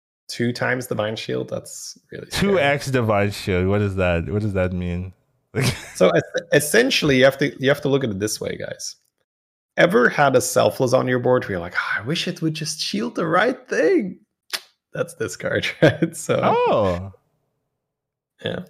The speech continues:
Speaker 2: That's a way of doing that. That's a
Speaker 1: That's
Speaker 2: way
Speaker 1: a
Speaker 2: of
Speaker 1: way of
Speaker 2: looking at it.
Speaker 1: looking at it. If you, if you want to compare this card's power level, now obviously it's a Naga and it can get scaled and you can't really scale selfless while you can.
Speaker 2: No, it's a targeted selfless.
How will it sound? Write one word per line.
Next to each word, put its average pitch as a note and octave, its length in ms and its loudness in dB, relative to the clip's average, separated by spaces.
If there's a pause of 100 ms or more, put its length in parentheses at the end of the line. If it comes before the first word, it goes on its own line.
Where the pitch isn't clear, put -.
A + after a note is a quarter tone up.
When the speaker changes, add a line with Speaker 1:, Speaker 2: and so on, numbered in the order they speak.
(160)
Speaker 2:
That's F#4+ 240 -2
a D#4 80 0
way C3 200 2
of G#2 160 -2
doing F2+ 320 0
that. F2 240 -4
That's C#3+ 180 -4
a - 80 0
Speaker 1:
That's A#2 60 0
Speaker 2:
way G#2 80 2
Speaker 1:
a G#2 60 4
Speaker 2:
of G#2 60 2
Speaker 1:
way A2+ 180 10
of A2 100 8
Speaker 2:
looking F2+ 60 0
at - 20 2
it. G#2+ 60 8
Speaker 1:
looking G2+ 280 2
at - 60 -10
it. - 140 -6
If A#2+ 140 0
you, D#3+ 200 6
if D3 140 2
you G3+ 100 2
want B3+ 220 4
to E4 60 4
compare B2+ 400 2
this A#2 160 0
card's A2 340 2
power A2+ 340 -2
level, F#2+ 260 -2
now A2 160 2
obviously D3 320 2
it's A2 160 0
a A2+ 60 4
Naga G2 460 0
and B2+ 200 0
it G2+ 80 -2
can A2 140 -4
get B2+ 180 -6
scaled G#2 720 2
and G2 120 -6
you G2 80 -10
can't - 420 -4
really G#2+ 220 -2
scale A2+ 320 -6
selfless A#2 400 -6
while G#2+ 140 -12
you - 80 -12
can. - 260 -12
Speaker 2:
No, C3+ 220 -2
it's C3 140 -2
a C3 80 0
targeted D#3+ 600 0
selfless. C3 600 -4